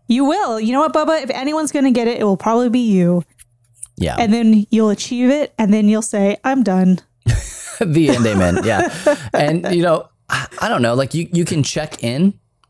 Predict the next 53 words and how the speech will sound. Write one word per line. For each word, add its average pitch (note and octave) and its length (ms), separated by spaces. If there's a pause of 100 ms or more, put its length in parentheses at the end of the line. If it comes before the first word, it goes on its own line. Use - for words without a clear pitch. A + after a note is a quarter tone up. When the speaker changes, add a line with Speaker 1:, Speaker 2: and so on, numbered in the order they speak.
(160)
Speaker 2:
you A2+ 80
know, G#2 160
so A#2 140
if G2+ 120
you G#2 140
go, G#2 360
uh, F#2+ 680 (300)
over A2 180
to G2+ 80
your F#2+ 140
hero B2+ 640
and G2 100
then F#2 80
click F#2+ 220
the F#2+ 80
little F2 200
cog, G#2+ 540 (540)
um, F2+ 480 (160)
you A#2 120
can G#2 160
click G#2 240
bonus F#2 440
aura, C#3+ 420 (420)
and G#2+ 160
then G#2+ 360
there A2+ 200
are G#2+ 180
a G2 120
bunch G#2+ 240
of G2+ 80
different G2 260
things G2+ 220
that G2 100
you G2 140
can F2+ 180
do. A2 320 (640)
Um, F#2+ 360
I A2+ 120
would E3+ 140
say C3+ 140
just A2+ 260
follow F#2 340
'em F#2 80
on F#2 100
all F2 140
the E2+ 100
things. F#2 300
It's, F2 220
it's F#2+ 160
just - 420
easy F2+ 280
and E2+ 100
cheap, - 280